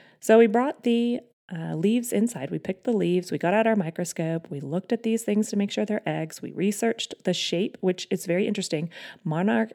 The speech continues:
eggs have, like, a crown shape to them. So yes, these were actual monarch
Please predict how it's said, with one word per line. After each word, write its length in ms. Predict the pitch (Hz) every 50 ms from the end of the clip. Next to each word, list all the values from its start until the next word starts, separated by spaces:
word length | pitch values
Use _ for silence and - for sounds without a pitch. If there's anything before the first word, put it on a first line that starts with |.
| -
eggs 340 | - 175 165 170 180 180 -
have, 200 | - - 160 -
like, 140 | 175 185 -
a 60 | 147
crown 460 | - - - - 151 147 156 180 202
shape 360 | 214 - - 247 254 247 - -
to 120 | - 285
them. 240 | 262 285 294 311 320 - _ _ _ _ _ _ _ - -
So 240 | - - 202 202 214
yes, 340 | 214 196 202 277 403 370 -
these 220 | - 220 233 240
were 100 | 294 -
actual 320 | - 214 220 - - 269 254
monarch 420 | 226 220 254 330 339 285 233 233